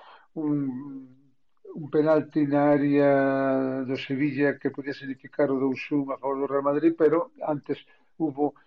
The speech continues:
unhas posibles manos, non, na área do Real Madrid, e ao final o árbitro cambiou de decisión despois de contactar co var.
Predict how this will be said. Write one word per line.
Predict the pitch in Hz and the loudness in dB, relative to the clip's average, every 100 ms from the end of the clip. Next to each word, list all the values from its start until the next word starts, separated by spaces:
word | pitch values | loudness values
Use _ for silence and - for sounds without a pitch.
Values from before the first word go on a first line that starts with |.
| _ _ | _ _
unhas | 147 147 151 | -8 -8 -8
posibles | - 139 151 139 135 120 | -12 -14 -12 -10 -10 -4
manos, | 151 151 139 135 139 | -2 -2 -6 -10 -4
non, | 165 143 | -4 -4
na | 135 139 | -4 -2
área | 143 | -2
do | 139 | -4
Real | 135 147 | -2 0
Madrid, | 143 147 160 160 | 0 0 2 2
e | |
ao | 143 | 2
final | 135 135 151 | -4 -2 0
o | 151 139 | 0 2
árbitro | 143 143 139 147 135 | 2 2 -2 -14 -8
cambiou | 139 131 139 135 | -8 -8 -12 -14
de | 139 | -18
decisión | 135 _ 143 - 151 147 - - _ - _ _ _ | -20 _ -20 -4 -4 -4 -8 -20 _ -20 _ _ _
despois | 147 - 151 | -8 -2 -2
de | 127 143 | 0 -2
contactar | 151 135 143 135 147 131 127 120 | -2 -2 -2 0 2 0 -2 -4
co | - 131 | 0 2
var. | 127 117 | 2 0